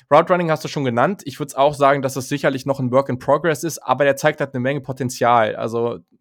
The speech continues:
gutes Suddenness so bei den Breaks, äh,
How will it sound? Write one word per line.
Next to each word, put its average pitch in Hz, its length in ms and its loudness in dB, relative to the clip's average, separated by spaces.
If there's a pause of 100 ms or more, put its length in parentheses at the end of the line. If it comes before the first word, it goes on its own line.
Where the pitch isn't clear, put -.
(100)
gutes 143 320 -14
Suddenness 139 460 -4
so 127 100 -6
bei 120 100 0
den 120 160 -6
Breaks, 123 680 -4
äh, 117 260 -4